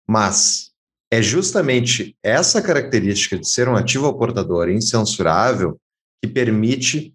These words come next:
que ele seja o mais eficiente sistema econômico, ba-, a base para o sistema econômico. Porque isso o Amus fala seguidamente,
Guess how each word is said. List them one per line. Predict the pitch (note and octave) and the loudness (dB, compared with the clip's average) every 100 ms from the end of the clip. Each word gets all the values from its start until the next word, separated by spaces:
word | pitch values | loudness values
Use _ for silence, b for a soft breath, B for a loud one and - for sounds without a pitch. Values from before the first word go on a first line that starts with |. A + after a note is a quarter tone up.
| _ | _
que | B2 | -2
ele | B2 | 0
seja | A#2+ C3+ B2+ B2 B2 | 0 0 0 0 0
o | B2 | -2
mais | A#2+ B2+ F3 A3 G3+ D#3 | 0 0 0 0 0 -2
eficiente | D#3 - - - A#2+ C#3 B2 | -4 -2 -2 0 -2 -4 -6
sistema | A#2+ A#2+ A2+ - C#3 D#3 | -4 -2 -2 0 0 0
econômico, | D3+ C#3+ A#2+ G#2+ A#2 A#2+ | 0 0 0 2 0 -4
ba-, | - - G#2+ G3 - | -4 0 0 0 -2
a | F#2+ | -4
base | - A2+ B2+ D#3 B2 | -2 0 2 2 0
para | A2+ A2 | 0 0
o | G#2 | 0
sistema | G2+ - B2 B2 | -2 -2 0 2
econômico. | A#2+ A2+ F#2 D2 - _ _ _ _ | 2 0 -2 -4 -10 _ _ _ _
Porque | A#2+ A#2+ C3+ | -4 -2 -2
isso | C3+ - D3+ | -2 -2 0
o | D3 | 0
Amus | C3 C3 C#3+ - | 2 0 0 -2
fala | - A2 G#2+ | 0 0 0
seguidamente, | G2 - G#2+ G#2+ F#2+ G2+ A2 - F#2+ | -2 -6 -4 0 0 0 -2 -6 -10